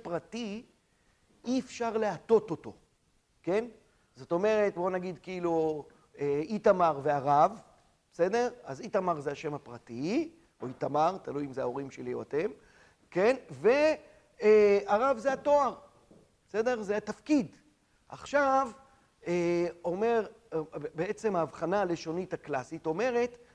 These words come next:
שאת שם, את השם הפרטי אי אפשר להטות, את שם התואר אפשר להטות, אפשר להגיד רבינו, רבם, נכון? רבותינו, אבל אי אפשר להטות שם פרטי, אי אפשר להגיד איתמרנו,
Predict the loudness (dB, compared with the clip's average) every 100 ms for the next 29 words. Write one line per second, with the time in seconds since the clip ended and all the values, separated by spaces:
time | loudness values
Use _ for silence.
0 | -20 -16 -6 -4 -6 -10 -14 -8 -2 0
1 | 0 -6 -18 _ -14 -10 -2 0 0 -2
2 | -4 -4 -6 -6 -8 -14 -20 -20 -8 -6
3 | -4 -4 -4 -2 -2 -2 -4 -6 -8 -20
4 | _ _ _ -8 -2 0 0 2 2 2
5 | -4 -4 -2 -4 -6 -10 -6 -2 0 0
6 | -2 -8 -10 _ _ -4 -2 4 4 6
7 | 4 2 -2 -20 _ _ _ -8 -4 4
8 | 6 8 4 -2 -12 _ _ _ _ _
9 | -6 2 2 2 -6 -20 _ _ -12 -6
10 | 2 8 8 8 0 -2 -12 -20 _ -12
11 | -4 -2 -2 -2 -4 -2 -2 0 0 2
12 | 2 2 0 0 0 0 -4 -2 -4 -4
13 | -4 -4 -4 -6 -8 -6 0 2 4 4
14 | 4 2 0